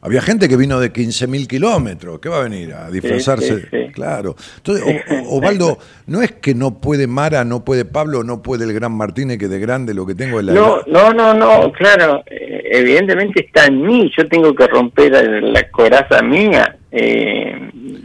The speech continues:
Speaker 2: eso lo entiendo, Daniel.
Speaker 1: Pero escúchame,
Speaker 2: De hecho
Speaker 1: eh, eh, hubo una, una chica en este seminario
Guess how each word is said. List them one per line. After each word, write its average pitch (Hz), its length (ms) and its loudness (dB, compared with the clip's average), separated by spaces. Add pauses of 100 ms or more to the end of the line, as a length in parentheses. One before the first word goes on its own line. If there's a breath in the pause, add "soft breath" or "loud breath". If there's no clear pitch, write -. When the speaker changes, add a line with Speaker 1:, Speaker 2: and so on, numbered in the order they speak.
(180)
Speaker 2:
eso 135 260 0
lo 120 100 2
entiendo, 110 800 -2
Daniel. 117 460 -10
Speaker 1:
Pero 139 160 4
escúchame, 131 500 2
Speaker 2:
De 120 180 0
hecho 156 240 0 (100)
Speaker 1:
eh, - 200 -4
eh, - 300 -8
hubo 208 220 4
una, 180 200 2 (120)
una 165 240 0
chica 107 300 -2
en 98 80 -4
este 98 180 -8
seminario 90 720 -4